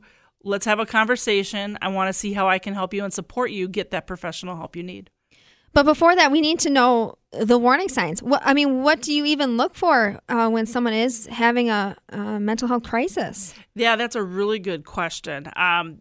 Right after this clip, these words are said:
Speaker 1: you, people don't find the things that they used to find enjoyable, enjoyable anymore, so they start withdrawing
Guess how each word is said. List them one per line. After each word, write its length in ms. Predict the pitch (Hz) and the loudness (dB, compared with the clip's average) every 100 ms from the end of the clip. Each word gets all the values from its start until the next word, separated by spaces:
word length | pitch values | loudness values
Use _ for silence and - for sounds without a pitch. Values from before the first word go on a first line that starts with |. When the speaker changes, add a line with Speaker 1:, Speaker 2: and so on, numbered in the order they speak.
| _ _ - | _ _ -10
Speaker 1:
you, 560 | 190 208 202 151 165 - _ _ | -4 -2 -2 -2 -6 -20 _ _
people 400 | - 226 233 214 | -4 -4 0 -2
don't 420 | 190 160 202 208 208 | -2 -2 -2 -2 -4
find 560 | - 208 202 202 202 | -4 0 2 2 0
the 120 | 196 | -4
things 260 | 190 208 202 | -4 -6 -6
that 120 | 196 | -6
they 80 | 190 | -6
used 320 | 190 208 208 | -4 -6 -6
to 60 | 208 | -6
find 240 | 214 196 | -4 -2
enjoyable, 680 | 190 190 202 185 202 269 311 _ _ - | -4 -4 -2 -2 -2 -4 -6 _ _ -8
enjoyable 540 | 196 190 185 185 185 | -4 0 0 0 -4
anymore, 400 | 190 185 185 220 | -4 -4 -6 -6
so 100 | - | -6
they 80 | 196 | -6
start 300 | - 190 160 | -4 -4 -2
withdrawing 880 | 190 165 185 165 165 180 190 190 | -4 -6 -4 0 0 0 -2 -4